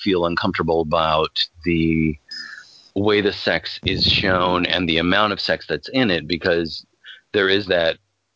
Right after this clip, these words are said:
understanding of them feeling as if they were taken advantage of, basically, or they were lied to. And, and I think the director said, and I,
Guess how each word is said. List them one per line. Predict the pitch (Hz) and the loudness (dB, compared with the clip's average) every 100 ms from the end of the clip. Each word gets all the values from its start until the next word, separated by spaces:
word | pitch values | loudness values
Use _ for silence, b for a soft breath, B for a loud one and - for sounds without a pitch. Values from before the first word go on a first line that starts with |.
| _ _ | _ _
understanding | 95 90 82 - 92 90 85 82 | -2 0 0 0 2 2 0 0
of | 80 82 80 78 80 | 0 0 0 -4 -2
them | 90 82 | 0 0
feeling | 82 - 82 82 85 80 | -2 -2 0 2 2 2
as | 80 - | 0 0
if | 78 - | -2 0
they | 85 | -2
were | 80 82 | 0 0
taken | - 82 80 | -2 -2 -4
advantage | 73 73 - - - | -4 -4 -4 -4 -4
of, | - - | -4 -4
basically, | - 57 - - - 90 - _ b b b - | -6 -6 -6 -6 -6 -6 -10 _ b b b 0
or | 104 92 | 2 2
they | 85 | 2
were | 82 | 0
lied | 76 73 80 - | 0 0 -2 -2
to. | 78 | -2
And, | 78 76 73 | -2 -4 -4
and | 82 82 78 - B B B | -2 0 -2 -6 B B B
I | - | -2
think | 113 101 | 0 -2
the | |
director | 90 95 90 92 90 | 0 0 2 0 0
said, | 87 151 107 90 90 87 - _ _ | 0 2 2 0 -8 -20 -20 _ _
and | 110 107 104 107 104 104 101 95 | -12 -10 -4 0 2 4 4 4
I, | 87 | 2